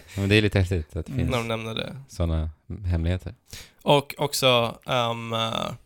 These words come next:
Speaker 1: i linje med den eskalerande svårighetsgraden så var också sista bossen, eh, någorlunda utmanande.
Speaker 2: Mm. Coolt.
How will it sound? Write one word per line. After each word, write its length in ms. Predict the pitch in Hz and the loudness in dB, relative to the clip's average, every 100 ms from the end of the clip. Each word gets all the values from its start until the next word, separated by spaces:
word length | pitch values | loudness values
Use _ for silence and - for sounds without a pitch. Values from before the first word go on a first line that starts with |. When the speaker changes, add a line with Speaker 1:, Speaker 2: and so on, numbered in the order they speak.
| _ - | _ -4
Speaker 1:
i 100 | 143 | 2
linje 440 | 135 135 127 120 | 4 4 4 2
med 280 | 117 113 120 | 4 2 0
den 280 | 127 117 113 | -4 -4 -2
eskalerande 720 | 117 127 - 120 117 110 110 | -4 -2 -2 -2 -2 -2 -4
svårighetsgraden 1040 | 107 - 120 110 107 123 135 127 117 - 127 _ - _ _ | -6 -2 0 0 -4 0 0 0 -2 -8 -12 _ -20 _ _
så 380 | - 123 113 110 | -6 0 2 0
var 220 | 113 117 | 0 0
också 200 | 117 - | 0 -4
sista 300 | 110 123 123 | -4 -4 -2
bossen, 420 | 120 - 117 110 107 _ _ _ _ - | -2 -2 -4 -6 -12 _ _ _ _ -12
eh, 240 | - - - | -6 -6 -4
någorlunda 600 | 131 131 113 110 110 113 | 0 2 2 -2 -6 -6
utmanande. 560 | 113 123 123 120 - 131 - - - _ - | -4 -4 -6 -6 -8 -8 -14 -20 -20 _ -12
Speaker 2:
Mm. 200 | 90 98 107 _ _ _ _ _ _ - | -6 -6 -6 _ _ _ _ _ _ -4
Coolt. 460 | 156 - - - | -2 -2 -6 -20